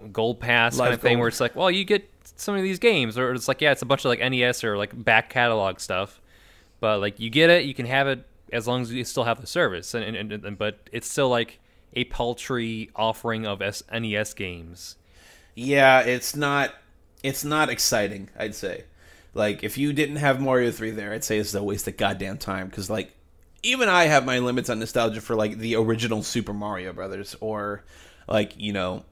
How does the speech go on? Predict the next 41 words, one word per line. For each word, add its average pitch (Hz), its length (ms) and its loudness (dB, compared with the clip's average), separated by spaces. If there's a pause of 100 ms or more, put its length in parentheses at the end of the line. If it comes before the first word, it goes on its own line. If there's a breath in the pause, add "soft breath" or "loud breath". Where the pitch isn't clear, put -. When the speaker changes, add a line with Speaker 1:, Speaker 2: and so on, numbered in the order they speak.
(240)
Speaker 2:
well, 180 120 8
I - 20 6
guess 185 180 4
Zelda 127 320 10
is 107 320 2 (140)
pretty, 107 320 -2 (100)
it's - 120 -2
still 117 120 0
pretty 98 200 -8
great. 92 440 -8
The 101 100 -6
first - 260 -6
Zelda, 120 400 -2 (460 soft breath)
it's 156 120 -2
still 180 100 6
got 143 160 2
some 123 140 -10
stuff 113 200 -2
going 98 220 -6
for 104 220 -4
it - 80 -8
there. 104 280 -4
Speaker 1:
Like, 82 120 -10
Speaker 2:
But, 120 140 2
I 151 60 2
mean, 180 240 -2
it, 170 160 -12
there's 196 120 0
Speaker 1:
ev-, 233 60 0
Speaker 2:
not 185 120 -6
much 196 100 2
Speaker 1:
every 320 200 4
Speaker 2:
else. - 120 -6
Speaker 1:
time 269 280 4
Nintendo 220 540 8
gives 190 280 2
you 185 80 0
something 156 300 0
free, 160 240 6
it's 117 80 2
like, 135 180 2